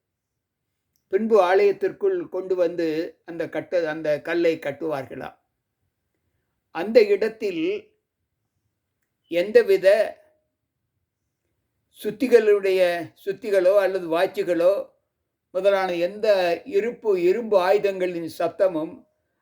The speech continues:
அந்த ஆலயத்திலே கேட்கப்படக்கூடாது என்று வேதம் சொல்லுகிறது. மேலும் அவர் சொல்லுகிறார், ஒருவனுடைய நிர்வாணம்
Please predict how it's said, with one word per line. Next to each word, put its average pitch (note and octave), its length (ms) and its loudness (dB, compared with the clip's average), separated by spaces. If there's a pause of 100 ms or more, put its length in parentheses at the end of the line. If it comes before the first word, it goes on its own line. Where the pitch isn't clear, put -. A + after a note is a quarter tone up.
(200)
அந்த F3+ 240 0
ஆலயத்திலே F3 840 0
கேட்கப்படக்கூடாது E3 1300 -2 (920)
என்று D#3 520 -4
வேதம் D#3+ 460 0
சொல்லுகிறது. C#3 800 -12 (1700)
மேலும் A3 360 4
அவர் F#3 220 -4
சொல்லுகிறார், F3+ 880 -8 (920)
ஒருவனுடைய F#3 600 0
நிர்வாணம் F#3+ 840 0